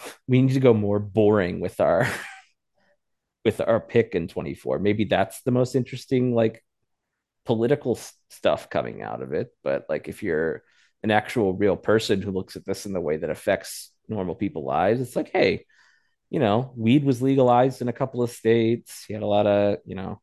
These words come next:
some good referendums passed. You know, some, a lot of seats were picked up as far as, like, like, governorships changed from, from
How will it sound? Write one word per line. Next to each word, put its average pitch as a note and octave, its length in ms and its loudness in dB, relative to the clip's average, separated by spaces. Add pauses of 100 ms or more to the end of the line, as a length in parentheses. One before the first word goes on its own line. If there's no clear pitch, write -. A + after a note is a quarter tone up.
(100)
some G#2 220 -6
good A2 220 2
referendums G#2+ 680 0
passed. G2+ 720 -2 (760)
You - 80 -10
know, F#2 280 -2
some, F2+ 520 -6 (240)
a - 40 -8
lot G2 180 -2
of F2 80 -8
seats - 360 -6
were G2+ 60 -4
picked - 320 -4
up G2 200 0
as F#2 140 -8
far F#2 180 -4
as, F#2 160 -6
like, F#2 160 -10 (100)
like, - 220 -16
governorships A#2+ 880 0
changed A#2 540 0
from, A#2 420 -2
from A2 600 -4